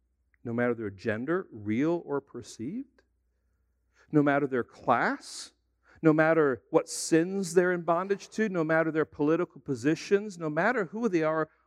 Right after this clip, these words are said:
or where they are from, the gospel is for them. In other words, you don't say, "Well, I'm gonna, I'll share the gospel with this person. I'm gonna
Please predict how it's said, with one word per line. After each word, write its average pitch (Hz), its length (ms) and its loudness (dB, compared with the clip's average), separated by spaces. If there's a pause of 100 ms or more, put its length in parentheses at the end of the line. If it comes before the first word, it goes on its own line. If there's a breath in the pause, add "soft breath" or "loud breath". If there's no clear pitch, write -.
or 147 300 2 (400)
where 180 400 4
they 190 160 0
are 147 100 2
from, 120 580 -6 (800)
the 131 80 2
gospel 180 760 -6
is 135 240 -4
for - 160 -12
them. 143 160 0
In 170 80 -8
other 285 160 -6
words, 165 380 -2 (180 soft breath)
you 180 140 0
don't 226 200 0
say, 185 200 -2
"Well, 170 180 2
I'm 214 160 -2
gonna, 175 280 -6 (120)
I'll 196 120 -4
share 202 220 0
the 180 100 -6
gospel 165 460 -6
with 147 120 -8
this 175 160 -8
person. - 320 -12
I'm 165 100 -6
gonna 151 160 -4